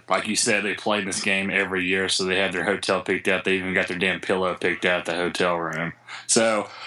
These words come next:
I, they've got L S U's former quarterback Jennings. Dude's a damn athlete. McGuire, pretty solid at running back. Uh, Southern Miss, super under the radar. They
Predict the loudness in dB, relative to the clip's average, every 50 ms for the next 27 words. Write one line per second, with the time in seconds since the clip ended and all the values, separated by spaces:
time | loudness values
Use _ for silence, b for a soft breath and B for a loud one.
0 | B B B B B B B 2 2 2 2 -2 -6 -4 0 2 2 2 2 2
1 | 2 2 4 2 0 -2 -2 -2 0 0 0 0 -2 -2 -4 -2 0 0 0 0
2 | -2 -2 0 0 0 0 2 0 0 0 0 0 0 0 2 2 2 0 0 0
3 | 0 0 0 0 0 -2 -6 -12 -20 _ -10 -2 2 2 2 2 2 0 -2 0
4 | 0 0 0 0 2 2 2 4 2 2 0 -2 -2 0 0 0 0 -2 -2 -4
5 | -6 -4 -2 0 2 2 4 4 2 2 0 -2 -4 -4 -2 -2 -2 0 0 0
6 | 2 2 2 2 0 0 -2 0 0 0 0 0 0 2 2 2 2 2 0 -2
7 | -4 -8 -14 B B B B B B B B B -2 2 2 4 4 2 2 0
8 | 0 -2 -2 -4 -4 -6 -10 -4 0 2 2 4 2 2 0 0 0 0 0 0
9 | 0 0 0 -2 -2 -4 -6 -12 -20 -20 _ -16 -8 -4 -2 0 0 0 0 0
10 | 0 0 0 -2 -2 -2 0 0 0 0 0 0 2 2 2 0 0 -2 -4